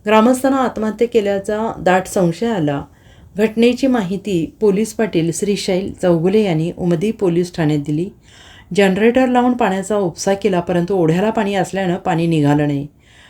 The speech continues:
मृतदेह शोधण्यास अडथळा येत होता. शेवटी सांगोला येथील रेस्क्यू टीमला पाचारण करण्यात आलं.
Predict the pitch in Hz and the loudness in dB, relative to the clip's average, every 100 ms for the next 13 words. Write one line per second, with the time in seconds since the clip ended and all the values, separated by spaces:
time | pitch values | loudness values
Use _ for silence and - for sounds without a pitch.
0 | - 190 208 240 247 247 247 247 185 202 | -10 0 4 4 4 4 4 2 2 -2
1 | 208 160 160 190 202 202 180 175 165 180 | -2 -2 -2 -2 -2 0 -2 -2 -2 -2
2 | 202 202 175 185 190 156 175 214 214 160 | -2 -2 -2 -2 -2 0 0 2 0 0
3 | - 165 151 - _ _ _ 170 196 - | -4 -4 -4 -8 _ _ _ 0 0 2
4 | 254 247 220 185 165 180 170 170 175 175 | 0 2 2 2 0 -2 -2 0 0 0
5 | 156 151 156 160 165 | 0 0 0 -2 -4